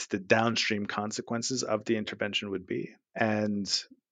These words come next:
based on the accuracy of those predictions with respect to, so you obviously don't have any supervision over which nodes are g-,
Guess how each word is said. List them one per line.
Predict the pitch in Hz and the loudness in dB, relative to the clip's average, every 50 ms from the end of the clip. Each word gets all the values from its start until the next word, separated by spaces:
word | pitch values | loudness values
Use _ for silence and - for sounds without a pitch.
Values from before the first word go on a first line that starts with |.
| _ _ | _ _
based | - 120 127 123 - - 131 | 6 8 8 8 6 4 4
on | 123 | 2
the | 120 110 101 | 2 2 2
accuracy | 98 117 127 - - 151 135 - - 135 | 2 0 0 0 0 0 0 2 4 2
of | 123 123 | 2 4
those | 123 120 110 | 4 2 2
predictions | - - 110 123 123 - 143 135 107 101 | 2 -6 -4 -2 -2 0 0 0 -2 -2
with | 95 - - | -4 -4 -6
respect | 101 95 - - - - 104 104 - - - - | -4 -2 -2 -4 2 2 2 2 2 -2 -8 -4
to, | - 104 98 98 | -4 -4 -4 0
so | - 120 110 98 - - | 4 4 4 4 2 0
you | - 117 120 | 4 4 4
obviously | - 120 127 120 123 - - 113 | 6 6 6 6 6 4 6 4
don't | 117 113 110 | 4 4 4
have | 107 110 107 | 2 0 0
any | 104 101 98 95 98 92 - _ - - - - - - _ | 0 -2 -2 -2 -4 -6 -8 _ -20 -20 -20 -20 -20 -16 _
supervision | - - - 120 117 101 104 101 90 104 101 | -2 -2 2 4 6 8 8 8 6 6 2
over | 101 95 90 95 92 | 2 4 4 4 2
which | 90 92 101 95 - - | 4 2 2 2 2 2
nodes | 101 98 98 95 95 - | 2 2 2 2 2 2
are | 95 90 | 0 -2
g-, | - - | -4 -10